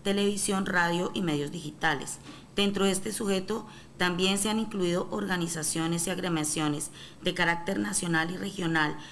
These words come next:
defensoras del derecho a la libertad de expresión y del ejercicio periodístico y que ejercen una labor de monitoreo y seguimiento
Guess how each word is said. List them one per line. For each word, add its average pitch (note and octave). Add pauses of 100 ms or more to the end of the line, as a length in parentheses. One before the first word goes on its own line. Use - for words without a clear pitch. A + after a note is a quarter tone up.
(160)
defensoras F#3
del G#3+
derecho E3+
a F3
la F#3
libertad D#3+
de D#3
expresión G3+ (320)
y G#3+
del F#3+
ejercicio F3
periodístico G3 (380)
y G#3+
que F#3
ejercen F3 (120)
una A3+
labor G3+
de F#3
monitoreo F#3+
y E3+
seguimiento E3+